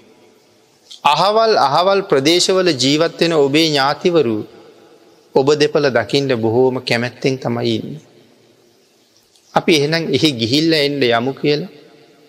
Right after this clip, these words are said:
මව්පියන් රථයක නංවගෙන කැලෑ ප්‍රදේශයකින් මව්පියෝ එක් කරගෙන යනවා. කැලෑව මැදට ගිහිල්ලා මව්පියන්ට කතා කරලා කියනවා,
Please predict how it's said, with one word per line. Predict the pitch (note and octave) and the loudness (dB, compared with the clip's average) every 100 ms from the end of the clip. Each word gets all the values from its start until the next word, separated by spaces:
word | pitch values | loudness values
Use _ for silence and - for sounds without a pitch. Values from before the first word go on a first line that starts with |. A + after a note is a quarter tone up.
| - | -2
මව්පියන් | C3 C3+ D#3 D#3+ D3+ C3+ | 2 2 2 0 0 0
රථයක | A#2 A#2+ C3+ C3 | -4 -2 -2 0
නංවගෙන | A#2+ A2 A2+ A#2 A#2+ D#3 - - - _ _ _ _ _ _ _ _ _ _ _ _ _ _ _ _ _ _ _ _ _ _ _ _ _ _ | -2 -2 -2 -4 -4 -6 -10 -20 -20 _ _ _ _ _ _ _ _ _ _ _ _ _ _ _ _ _ _ _ _ _ _ _ _ _ _
කැලෑ | - D3 D#3+ F3 | 0 2 2 0
ප්‍රදේශයකින් | - B2+ C3+ C#3 D#3 D3+ E3 D3+ | -2 0 0 0 -2 -2 -2 0
මව්පියෝ | A#2+ B2 - C3+ | -2 -2 0 0
එක් | A#2 | 0
කරගෙන | - A#2+ B2 B2+ | -4 -4 -4 -6
යනවා. | - - - - - _ _ _ _ _ _ _ _ _ _ - | -10 -12 -20 -20 -20 _ _ _ _ _ _ _ _ _ _ -4
කැලෑව | C3 C3+ C3+ B2+ | 0 0 0 0
මැදට | A#2 A2 A#2+ | 0 -2 -2
ගිහිල්ලා | B2+ A2+ A#2 A#2+ G#2+ - - - - _ _ _ _ _ _ - _ _ | -2 -2 -2 -2 -4 -8 -16 -20 -20 _ _ _ _ _ _ -20 _ _
මව්පියන්ට | D#3+ D3+ E3 E3+ F3+ E3+ D#3 | 0 2 2 2 0 0 -2
කතා | B2 - C#3+ | -4 -2 -2
කරලා | C#3 C3 B2+ | -2 -2 -2
කියනවා, | C3 C3 B2 A2 | 0 0 0 -2